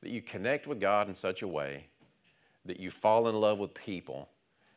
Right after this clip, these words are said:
and that you have a genuine, unique, creative way to express that love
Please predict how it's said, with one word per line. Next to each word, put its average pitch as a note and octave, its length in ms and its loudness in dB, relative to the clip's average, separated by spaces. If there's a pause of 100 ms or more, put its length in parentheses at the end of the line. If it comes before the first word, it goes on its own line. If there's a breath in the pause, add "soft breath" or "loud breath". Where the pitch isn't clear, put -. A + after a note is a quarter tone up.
(180 soft breath)
and F2+ 160 -6
that F2 100 -4
you G2 140 -4
have G#2 260 0
a F2 340 -2
genuine, B2+ 840 -2
unique, G2 760 -4
creative F#2+ 680 0
way F2+ 300 2
to F2 160 -6
express E2+ 520 -2
that E2+ 260 -4
love C#2 400 -8